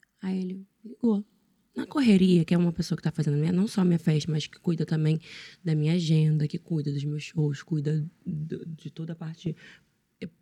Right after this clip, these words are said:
produção executiva. Uma pessoa que é ocupada. Ele é ocupado. Ele não se ligou na hora. Ele, tipo, ele atendeu e falou,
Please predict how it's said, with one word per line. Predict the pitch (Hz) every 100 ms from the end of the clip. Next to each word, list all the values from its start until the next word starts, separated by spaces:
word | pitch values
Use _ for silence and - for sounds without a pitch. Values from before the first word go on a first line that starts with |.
| _
produção | - 156 - 151
executiva. | 147 151 165 - - 165 147 151
Uma | 160
pessoa | 170 - 214
que | 208
é | 233
ocupada. | 240 - - 254 240 254 175 - - - - _ _ -
Ele | 165
é | 185
ocupado. | 214 208 160 131 180 160 - - - - _ _ - -
Ele | 214 214
não | 233
se | - 240
ligou | 254 240 254
na | 254 180
hora. | 156 156 151 - _ _ _ -
Ele, | 180 185
tipo, | - 214
ele | 208 220 233
atendeu | - 240 226 220 240
e |
falou, | - 233 226 208